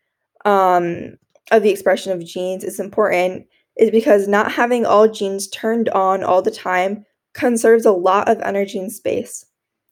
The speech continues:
It is a lot more efficient to only turn on genes when they are required. Additionally, if every gene was, e-, being expressed, cells would have to be much larger because D N A has to be unwound in order to tr-, transcribe and translate it.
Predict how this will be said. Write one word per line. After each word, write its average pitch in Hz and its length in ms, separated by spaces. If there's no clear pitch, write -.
It 226 120
is 240 60
a 233 40
lot 226 300
more 277 140
efficient 202 500
to - 60
only 214 280
turn 214 220
on 202 180
genes 202 280
when 196 120
they 185 120
are 175 80
required. - 600
Additionally, 208 840
if 226 160
every 226 260
gene 208 400
was, 208 160
e-, 190 140
being 202 240
expressed, 196 720
cells 214 280
would 226 120
have 196 400
to - 100
be 190 140
much 190 420
larger 180 360
because 175 360
D 202 160
N 208 120
A 202 120
has 247 300
to 185 80
be 190 140
unwound 185 680
in 220 140
order 220 240
to - 220
tr-, 254 300
transcribe 202 680
and 185 160
translate 175 520
it. - 180